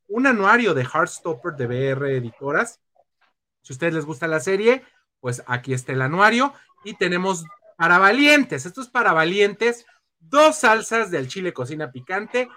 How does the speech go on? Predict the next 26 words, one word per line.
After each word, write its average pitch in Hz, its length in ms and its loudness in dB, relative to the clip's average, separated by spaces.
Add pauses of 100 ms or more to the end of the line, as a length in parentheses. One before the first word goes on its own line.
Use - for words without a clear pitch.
(300)
Tenemos 147 320 -8
una 175 180 -2
de 156 80 0
haban-, 135 320 -2
de 139 160 -8
serrano 160 460 -4
negro 233 380 -2 (260)
y 139 60 -10
una 160 180 -6
de 143 80 -4
habanero 123 360 -4
rosa. 104 360 -12
Así 131 160 -10
es 123 100 -10
que, 151 400 -6 (680)
si - 140 -6
usted 240 300 4
es - 420 -2
valiente, 262 840 0 (180)
éntrele. 165 720 -2 (140)
Aquí 131 280 -2
están 190 280 0
estos 185 240 -8
regalos 151 320 -4
para 135 160 -10
usted. 233 280 -6